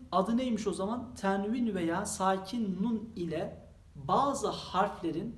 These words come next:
birlikteliğinden meydana gelen tecvidler.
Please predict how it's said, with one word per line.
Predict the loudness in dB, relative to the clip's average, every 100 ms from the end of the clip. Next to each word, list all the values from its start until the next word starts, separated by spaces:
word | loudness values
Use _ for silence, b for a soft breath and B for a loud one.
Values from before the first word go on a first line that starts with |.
| -10
birlikteliğinden | -4 -2 -2 -6 2 2 2 -2 -2 -2 -4 -8
meydana | -2 0 2 0 -2
gelen | -2 -2 -4 -6 -12
tecvidler. | -4 -2 -2 -6 -10 -12 -14